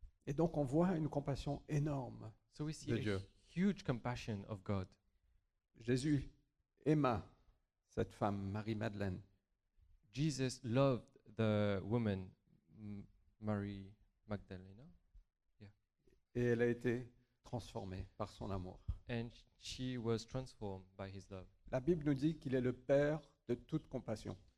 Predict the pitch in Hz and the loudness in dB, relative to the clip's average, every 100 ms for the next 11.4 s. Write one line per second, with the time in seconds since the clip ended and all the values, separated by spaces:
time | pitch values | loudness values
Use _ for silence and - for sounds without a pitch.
0 | - - - 117 123 170 165 156 151 135 | -20 -14 -10 -8 -4 -2 0 0 0 -2
1 | 135 - 120 - _ _ _ - - 139 | -4 -4 -4 -6 _ _ _ -4 0 2
2 | 131 123 127 - 160 135 113 - - 143 | 0 -2 -2 2 0 2 0 -2 0 0
3 | 143 123 107 104 - 101 92 98 _ _ | 0 -2 -2 -4 -4 -6 -8 -12 _ _
4 | _ - - _ - _ _ _ _ _ | _ -20 -20 _ -20 _ _ _ _ _
5 | _ _ _ 120 123 113 131 131 135 127 | _ _ _ 2 4 6 8 8 6 4
6 | 127 123 110 98 101 - - - _ _ | 4 4 4 2 -2 -12 -20 -20 _ _
7 | _ - 135 120 131 110 143 139 113 104 | _ -8 -4 -4 -4 0 0 2 -2 -2
8 | 107 104 101 95 _ _ _ - - 143 | -4 -2 -2 -4 _ _ _ -16 -6 -2
9 | - 160 - - 185 170 113 - 135 123 | 2 2 2 -4 4 4 4 0 -4 -2
10 | 120 139 160 151 131 - - 123 131 - | 0 4 4 4 0 -6 -2 0 0 2
11 | 123 107 104 | 4 4 0